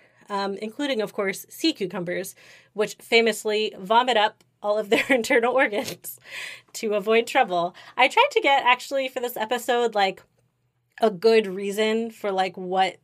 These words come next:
the purpose of them doing this is. And it seems to kind of be, like, and just, uh, it's an evasive maneuver for when you can't physically evade, right? They, like,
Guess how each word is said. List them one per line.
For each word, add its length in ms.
the 100
purpose 400
of 100
them 200
doing 280
this 200
is. 400
And 480
it 160
seems 380
to 100
kind 260
of 80
be, 160
like, 520
and 280
just, 440
uh, 440
it's 280
an 100
evasive 520
maneuver 460
for 180
when 220
you 140
can't 400
physically 500
evade, 520
right? 340
They, 140
like, 320